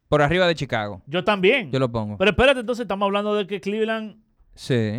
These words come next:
Speaker 1: pero,
Speaker 2: Cleveland
Speaker 1: pero
Speaker 2: es
Speaker 1: pe-, ahí es que está el problema. El problema es que los primeros cinco o seis del este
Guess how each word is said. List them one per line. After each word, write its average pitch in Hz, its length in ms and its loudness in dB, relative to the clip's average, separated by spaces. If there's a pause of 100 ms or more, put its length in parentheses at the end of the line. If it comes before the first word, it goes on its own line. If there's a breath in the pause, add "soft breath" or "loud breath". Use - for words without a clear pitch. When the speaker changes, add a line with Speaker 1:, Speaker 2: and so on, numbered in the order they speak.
(140)
Speaker 1:
pero, 208 220 8
Speaker 2:
Cleveland 247 220 6
Speaker 1:
pero 170 160 8
Speaker 2:
es - 20 0
Speaker 1:
pe-, 165 180 2
ahí 151 220 6
es 180 40 2
que 175 60 2
está 175 120 2
el 170 40 -6
problema. 160 540 2
El 135 120 -2
problema 151 560 4
es 131 120 -6 (420)
que 156 80 -2
los 151 140 2
primeros 170 460 2
cinco 185 480 0
o 135 40 2
seis 135 520 0 (220)
del 139 260 0
este 120 420 -4